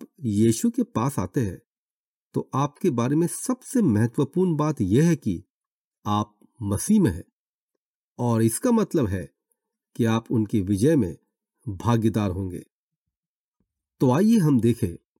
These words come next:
कि आज हमने क्या सीखा। बाइबल यह स्पष्ट करती है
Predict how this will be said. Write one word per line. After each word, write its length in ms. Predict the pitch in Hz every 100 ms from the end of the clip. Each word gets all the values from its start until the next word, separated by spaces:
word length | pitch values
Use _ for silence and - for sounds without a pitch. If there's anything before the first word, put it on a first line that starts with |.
| _
कि 100 | 123
आज 280 | 117 117 -
हमने 380 | 104 101 92 90 _ _ -
क्या 180 | 151 160
सीखा। 400 | - 160 - - _ _ _ _ _ _ _ _ _ _ _ _ _ _ _
बाइबल 480 | 110 135 180 202 269
यह 140 | 208 196
स्पष्ट 380 | - 220 226
करती 300 | - 113 -
है 240 | 113 92